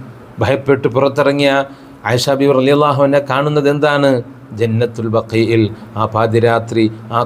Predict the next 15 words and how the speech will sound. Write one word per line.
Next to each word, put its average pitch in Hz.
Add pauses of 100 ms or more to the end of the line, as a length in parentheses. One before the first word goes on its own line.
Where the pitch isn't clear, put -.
(120)
കൂരിരുട്ടിൽ 131 (560)
സഹാബാക്കളുടെ 110 (300)
നടുവിൽ 107
നിൽക്കുകയാണ്. 107 (760)
ഓടിച്ചെന്നിട്ട് 120 (480)
ചോദിക്കുന്നുണ്ട് 139
ആയിഷ 139
ബീവി, 143 (140)
"നബിയെ, 139 (360)
എന്ത് 151
പറ്റി 135
രാത്രി 123 (100)
ഉറങ്ങാതെ 120 (280)
ഈ 113 (100)
ഖബർസ്ഥാനിലേക്ക്?" 107